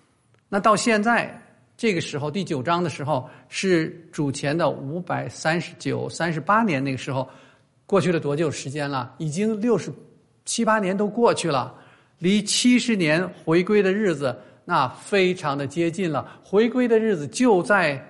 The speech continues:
眼前了。哎，大家稍微停一下，你把你自己放进去想一想，如果是你寻找了半天，最后你突然读到从神那儿来的话语，你这个时候你会怎么想、怎么做？你会怎么想，怎么做？想一想。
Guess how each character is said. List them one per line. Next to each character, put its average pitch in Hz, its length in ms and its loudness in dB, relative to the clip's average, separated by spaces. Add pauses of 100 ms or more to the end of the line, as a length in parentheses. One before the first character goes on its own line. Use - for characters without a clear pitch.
(220)
眼 165 300 2
前 131 300 -4
了。 185 340 -2 (380)
哎， 151 100 -6
大 156 140 0
家 165 100 0
稍 165 180 -2
微 170 100 -2
停 139 200 -8
一 147 60 -6
下， 131 260 -6 (300)
你 170 100 -4
把 175 160 0
你 156 120 -2
自 156 180 -6
己 127 100 -8
放 156 240 -4
进 139 120 -4
去 143 100 -8
想 123 260 -6
一 139 40 -8
想， 123 200 -10
如 180 200 -4
果 156 340 0
是 247 240 0
你 151 500 -2 (340)
寻 214 300 -2
找 170 140 2
了 151 100 -4
半 170 160 -2
天， 180 160 -4
最 196 120 -6
后 196 80 -4
你 151 120 -2
突 - 160 -8
然 214 160 0
读 175 140 -6
到 202 160 -2
从 175 160 -6
神 175 160 -6
那 185 80 -2
儿 175 60 -2
来 160 100 0
的 170 80 -6
话 156 300 0
语， 131 200 -2 (300)
你 143 240 0
这 220 180 2
个 165 60 2
时 139 160 -4
候 147 220 0
你 139 80 -4
会 156 160 0
怎 127 120 -4
么 139 80 0
想、 117 300 -4 (140)
怎 127 120 -8
么 117 80 -4
做？ 117 320 -8 (1400)
你 143 80 -8
会 147 120 -4
怎 131 140 -10
么 120 100 -10
想， 123 240 -12
怎 135 140 -14
么 127 80 -12
做？ 135 260 -14
想 123 260 -14
一 139 40 -8
想。 - 200 -16